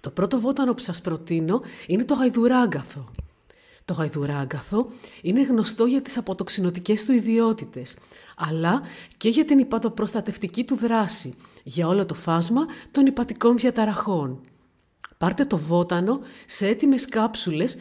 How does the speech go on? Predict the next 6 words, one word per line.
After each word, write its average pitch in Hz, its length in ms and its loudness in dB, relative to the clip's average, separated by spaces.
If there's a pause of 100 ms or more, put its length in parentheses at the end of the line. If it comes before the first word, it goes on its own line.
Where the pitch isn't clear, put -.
(140)
με 277 120 -2
τυποποιημένο 233 720 2
εκχύλισμα. 175 880 -4 (580)
Το 180 100 0
ενεργό 175 340 0
συστατικό - 760 -4